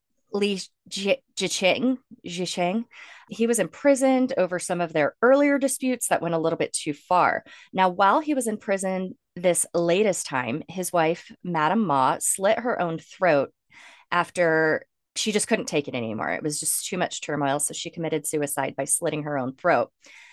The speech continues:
Because of this, he was released from prison. Let's just say it was, like, a compassionate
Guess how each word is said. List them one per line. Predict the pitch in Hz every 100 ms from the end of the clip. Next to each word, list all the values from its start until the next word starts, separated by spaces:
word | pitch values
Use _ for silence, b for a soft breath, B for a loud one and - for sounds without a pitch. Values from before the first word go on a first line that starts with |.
| B B B -
Because | 156 175 - - 285 330
of | 311 196
this, | 160 139 147 - -
he | - 247
was | 330 320
released | 233 214 202 -
from | 165
prison. | - - 226 190 170
Let's | 170 -
just | - -
say | 185 170
it |
was, | - 165
like, | 151 - -
a | 185
compassionate | 185 175 151 - 147 104